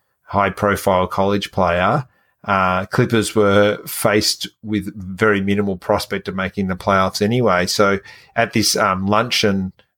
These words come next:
Donald Sterling, um, you know, publicly proclaimed that the team was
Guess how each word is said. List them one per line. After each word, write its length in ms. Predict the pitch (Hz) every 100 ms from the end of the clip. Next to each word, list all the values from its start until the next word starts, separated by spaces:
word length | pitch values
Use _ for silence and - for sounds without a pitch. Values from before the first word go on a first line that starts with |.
| -
Donald 320 | 101 110 104
Sterling, 540 | - 107 104 101 98
um, 420 | 95 92 92 92 - _ _ _ _ _ _ 98
you 160 | 110
know, 100 | 95
publicly 460 | 92 110 110 107 101
proclaimed 480 | 101 - 104 101 98
that 180 | -
the 80 | -
team 320 | 95 110 107
was 180 | 104 98